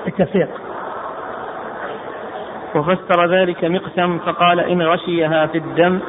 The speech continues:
Speaker 2: فدينار، وإن غشيها بعد انقطاع الدم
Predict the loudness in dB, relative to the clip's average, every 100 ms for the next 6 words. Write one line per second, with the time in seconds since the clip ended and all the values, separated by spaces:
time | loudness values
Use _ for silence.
0 | -2 0 2 2 4 4 0 -6 -8 -8
1 | -2 0 2 4 2 2 2 2 4 4
2 | 4 2 2 2 2 0 2 2 2 0
3 | 2 4 2